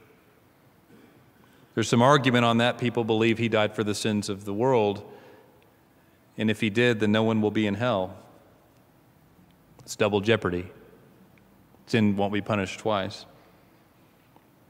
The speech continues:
Of course, we don't know who will be in the church until they're in the church, so we preach to all creatures. But we see that love, and then we also see, in addition to that love, God's purposes worked out in a, in a con-, a concerted, uh,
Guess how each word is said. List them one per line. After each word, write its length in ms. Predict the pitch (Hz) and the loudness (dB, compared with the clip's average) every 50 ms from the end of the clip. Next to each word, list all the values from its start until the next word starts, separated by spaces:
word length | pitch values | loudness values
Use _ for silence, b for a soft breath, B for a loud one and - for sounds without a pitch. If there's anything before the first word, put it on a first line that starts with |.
| _ _ _ _ _ _ _ _ _ _ _ _ _ _ _ _ _ _ | _ _ _ _ _ _ _ _ _ _ _ _ _ _ _ _ _ _
Of 60 | - | -4
course, 240 | - 110 95 - - | -2 -2 -2 0 0
we 80 | 117 | 0
don't 180 | 107 107 107 107 | 2 2 0 2
know 160 | 107 104 98 | 0 0 0
who 120 | 104 120 | 2 2
will 120 | 113 113 104 | 2 2 2
be 180 | 110 143 156 | 4 4 4
in 100 | 143 117 | 4 4
the 80 | 110 107 | 2 0
church 320 | 101 - 131 131 - - | 0 2 0 0 0 -2
until 260 | - 107 101 123 123 113 | -4 -4 0 0 2 2
they're 140 | 113 120 | 2 2
in 100 | 131 127 | 2 2
the 80 | 110 98 | 0 0
church, 300 | - - 113 120 110 - | 0 0 0 0 0 -2
so 140 | - - 104 | -4 -2 0
we 120 | 104 107 | 0 -2
preach 320 | - - 120 117 - - - | 0 0 -2 -2 -2 -4 -4
to 80 | - | 0
all 160 | 101 110 110 | 0 0 0
creatures. 680 | 107 - - 107 101 - - 90 90 - - - - - _ _ _ - - _ _ _ _ _ _ _ _ _ _ _ _ _ _ _ _ _ _ _ _ _ _ _ b b b b b b b b b b b | -2 -2 -4 -4 -4 -4 -8 -12 -12 -12 -14 -16 -18 -18 _ _ _ -20 -20 _ _ _ _ _ _ _ _ _ _ _ _ _ _ _ _ _ _ _ _ _ _ _ b b b b b b b b b b b
But 80 | 135 | 2
we 120 | 143 156 151 | 4 4 4
see 200 | 151 - 185 185 | 4 4 2 4
that 240 | 170 165 151 127 135 | 6 4 4 4 4
love, 320 | 139 139 135 135 143 143 | 2 4 4 4 4 4
and 100 | 143 139 | 4 4
then 120 | 143 143 | 4 4
we 120 | 139 139 135 | 4 4 4
also 360 | 139 160 175 - - 156 135 | 4 4 2 2 0 0 0
see, 240 | 120 - - 147 131 | 0 0 0 0 0
in 80 | 127 | 2
addition 400 | 117 110 120 160 165 - - 165 | 0 2 2 2 2 2 0 0
to 100 | 131 139 | 0 2
that 220 | 131 131 127 117 104 | 2 2 2 2 2
love, 460 | 110 107 104 104 113 123 120 - - | 2 4 4 4 2 2 -2 -4 -2
God's 260 | 117 123 120 117 117 | 2 2 2 2 0
purposes 800 | - - 156 160 156 - 123 - - 107 101 101 110 107 - - | 0 0 0 0 2 0 -4 -4 -2 -4 -2 -2 -4 -4 -6 -4
worked 320 | 123 131 139 127 135 - | -2 -2 -2 -2 -2 0
out 340 | 127 113 110 110 113 110 - - | 0 2 2 0 -2 -4 -6 -8
in 160 | 147 123 113 | -6 -4 -2
a, 140 | 107 104 - - - | -2 -4 -6 -8 -8
in 140 | - 117 107 | -6 -6 -4
a 80 | 101 95 | -6 -6
con-, 320 | - - 143 143 147 143 - | -4 -2 0 0 0 -2 -4
a 80 | 131 | -8
concerted, 720 | 113 - 120 113 - - 156 156 156 151 151 147 135 123 123 | -6 -6 -6 -4 -2 0 2 2 4 4 2 2 2 2 0
uh, 240 | 120 110 104 101 | 2 2 2 0